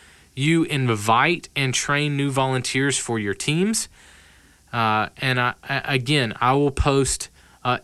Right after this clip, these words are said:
everything in the show notes for this episode, twelve thirty media dot com forward slash podcast.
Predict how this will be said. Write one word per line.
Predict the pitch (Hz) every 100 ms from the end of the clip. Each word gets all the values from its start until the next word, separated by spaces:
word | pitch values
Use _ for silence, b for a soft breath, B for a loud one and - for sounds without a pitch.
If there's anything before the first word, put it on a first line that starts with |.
| -
everything | 180 190 185 156
in | 156
the | 135
show | - 151 143
notes | 135 123 127
for | - 127
this | 120 -
episode, | 123 120 - 123 117
twelve | - 135 131
thirty | 135 127
media | 120 120 117 110
dot | 107 98
com | - 113 104
forward | - 117 101
slash | 110 101 95 - B B B
podcast. | - 117 104 - 87 - -